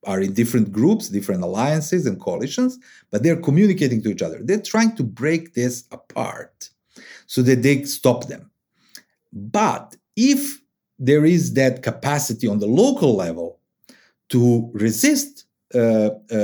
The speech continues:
that crackdown and to resist oppression, uh, then this repression is going to backfire, because it's going to meet resistance at each instance where it tries to, to, to, uh, do a crackdown.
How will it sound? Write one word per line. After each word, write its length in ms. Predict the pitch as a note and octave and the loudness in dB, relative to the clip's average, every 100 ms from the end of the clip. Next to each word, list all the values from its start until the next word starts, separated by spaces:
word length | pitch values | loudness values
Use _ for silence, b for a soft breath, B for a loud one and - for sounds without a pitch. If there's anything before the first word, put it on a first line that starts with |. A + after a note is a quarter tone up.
| G2+ | -2
that 240 | G#2+ A2 - | -2 -2 -2
crackdown 540 | - G#2 - F#2 E2 | -2 -4 -4 -10 -8
and 120 | F3+ F3 | -8 -4
to 100 | G3+ | -2
resist 400 | G#3+ A3+ B3 - | 0 0 -2 -6
oppression, 600 | - E3+ - F#3 A#3+ - _ _ _ _ _ - | -8 -8 -4 -2 -4 -8 _ _ _ _ _ -2
uh, 160 | B2+ B2+ B2 | 0 0 0
then 520 | C#3+ G3 G3+ F3 - | 2 4 4 -2 -6
this 240 | C3 E3 C3+ | -2 0 2
repression 460 | B2+ D3 D3 D3+ | 2 2 0 2
is 120 | B2+ | 0
going 200 | A#2+ B2+ | 2 0
to 60 | B2 | 0
backfire, 580 | G2 B2 A#2+ F#2 D#2+ D#2+ | 0 0 0 -6 -6 -8
because 640 | - B2 A#2+ D3 C3+ B2 b b b b | -4 -2 2 2 2 0 b b b b
it's 300 | A2 A#2+ A#2+ | -10 -4 -2
going 240 | A2+ D3 C#3 | 2 2 2
to 100 | B2+ | 2
meet 520 | C#3 G3+ A#3 A3 - _ _ _ | 4 4 4 0 -10 _ _ _
resistance 680 | A2 G#2+ C#3 G3 D#3+ C3+ - | -2 0 2 0 0 -2 0
at 220 | A#2+ - - | -4 -4 -6
each 480 | F3 F#3+ - - - - | 0 0 0 -4 -6 0
instance 560 | E3 F3 D3+ B2+ B2 | 2 2 2 2 2
where 160 | B2 A#2+ | 0 2
it 140 | A2+ | 0
tries 340 | - A#2+ A2+ - | 0 2 2 0
to, 320 | G#2 G2 G2 b b - | -2 -2 -6 b b -4
to, 280 | A2 A2 - | -2 -2 -6
to, 420 | - G#2+ G#2 G2+ - | -2 0 0 -4 -6
uh, 340 | G#2 G2+ G2+ - - G#2+ | -2 0 -2 -6 -10 -2
do 180 | G#2+ | -2
a 40 | F#2+ | -2
crackdown. 560 | - F#2 - - - | -4 -8 -8 -14 -18